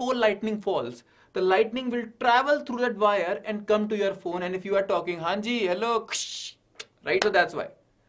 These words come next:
हाँ। Study life। Yes, people do it। There are companies which are doing it। हाँ, guess।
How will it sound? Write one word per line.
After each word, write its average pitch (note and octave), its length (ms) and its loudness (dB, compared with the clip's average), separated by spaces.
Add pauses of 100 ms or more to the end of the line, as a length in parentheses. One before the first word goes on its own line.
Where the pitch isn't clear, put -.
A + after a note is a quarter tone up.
(680)
हाँ। - 640 -12 (480)
Study A#3+ 200 0
life। D4+ 400 8 (500)
Yes, A3+ 340 4
people A3+ 420 -6
do D4 180 4
it। - 220 -2 (200)
There F3+ 180 0
are B3+ 180 8
companies G#3+ 460 4
which E3+ 120 -4
are F3+ 100 4
doing D#3+ 300 -4
it। - 140 -8 (1500)
हाँ, C3 380 -4
guess। E3 380 -2